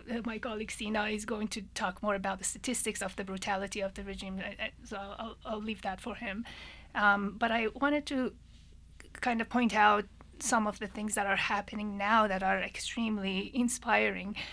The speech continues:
One of them is, um, this, uh, woman, young woman in, in prison now, Sarah Qolian, that I mentioned earlier, who refused to wear the <clears throat> mandatory hijab despite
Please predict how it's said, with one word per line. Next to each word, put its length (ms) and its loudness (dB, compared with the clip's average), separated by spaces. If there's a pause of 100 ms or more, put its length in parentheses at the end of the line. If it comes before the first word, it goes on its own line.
(180)
One 220 2
of 160 0
them 220 -2
is, 380 -4
um, 340 0 (680)
this, 460 0
uh, 440 0 (560)
woman, 640 4
young 320 2
woman 440 -2
in, 440 -4
in 200 -6
prison 460 -6
now, 340 -2
Sarah 540 0 (120)
Qolian, 500 -2
that 120 -2
I 180 -2 (100)
mentioned 440 2
earlier, 520 -2 (760)
who 140 4
refused 380 2
to 80 -2
wear 260 4
the 240 2 (160)
<clears throat> 180 -4
mandatory 840 10
hijab 480 -2 (920)
despite 720 4